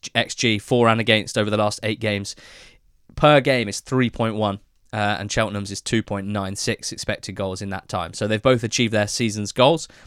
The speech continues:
and they're having a good time, and good on them. Why not? I think this could be a really entertaining, uh, beachy type game over two point five goals, uh, coupled with Rochdale Swindon.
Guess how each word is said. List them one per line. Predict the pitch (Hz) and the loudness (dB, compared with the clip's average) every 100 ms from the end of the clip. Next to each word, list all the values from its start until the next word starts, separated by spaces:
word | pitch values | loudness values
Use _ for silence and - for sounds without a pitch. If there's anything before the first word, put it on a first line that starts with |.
| - _ - | -20 _ 2
and | 156 | 4
they're | 175 | 6
having | 185 185 | 4 4
a | |
good | 175 185 | 2 2
time, | - 190 156 - _ | 2 2 0 -4 _
and | 120 - | -4 2
good | 135 | 4
on | 113 | 4
them. | 104 | 2
Why | 101 113 | 0 0
not? | 107 101 | 0 -2
I | - | -4
think | 123 92 | -4 -4
this | 101 | -6
could | - | -4
be | 101 | -2
a | 98 | 0
really | 101 101 | 0 -2
entertaining, | 98 - - 98 98 95 - - _ | -4 -6 -6 -4 -4 -8 -14 -20 _
uh, | 95 101 | -6 -4
beachy | 98 101 131 - - 110 104 _ | -4 0 0 0 -2 0 -4 _
type | - 107 104 - - 113 | -4 -2 -2 -4 -14 -4
game | 135 123 120 120 | 0 2 2 0
over | 113 | -2
two | 107 113 | -2 -4
point | 104 101 | -4 -4
five | - 104 98 | -2 -2 2
goals, | 120 113 110 107 - | 4 4 2 -2 -6
uh, | 107 104 104 - _ | -2 -2 -2 -8 _
coupled | - 151 - 123 | 2 2 2 -2
with | 120 139 131 | 4 4 4
Rochdale | 156 - 147 139 | 2 4 2 2
Swindon. | - 170 170 175 | 0 0 0 -2